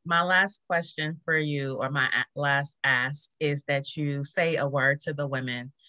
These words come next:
who are, uh, stepping into new territory, uncharted waters, uh, beginning to move forward boldly in ministry,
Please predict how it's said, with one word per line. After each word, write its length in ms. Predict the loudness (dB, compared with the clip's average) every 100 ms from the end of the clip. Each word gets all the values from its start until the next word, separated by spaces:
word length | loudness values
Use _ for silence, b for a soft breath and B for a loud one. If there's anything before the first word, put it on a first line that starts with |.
| b b _
who 200 | -2 0
are, 580 | 2 2 4 4 4 2 -2
uh, 120 | -6
stepping 440 | -2 0 0 0 -2
into 260 | -2 -2
new 220 | -2 -4
territory, 800 | -2 0 0 0 -4 -2 -2 -2
uncharted 520 | -2 -4 -2 -2 -2 -2
waters, 680 | -4 -2 -2 -2 -2 -6 -8
uh, 360 | -6 -4 -4 -8 -8
beginning 500 | -6 -2 0 -2 -2 -4
to 420 | -4 -2 -4 -6 -12 B -8
move 160 | -8 0
forward 400 | 4 4 4 2
boldly 360 | 2 2 -2
in 160 | -4 -4
ministry, 720 | -4 -4 -8 -4 -4 -2 -6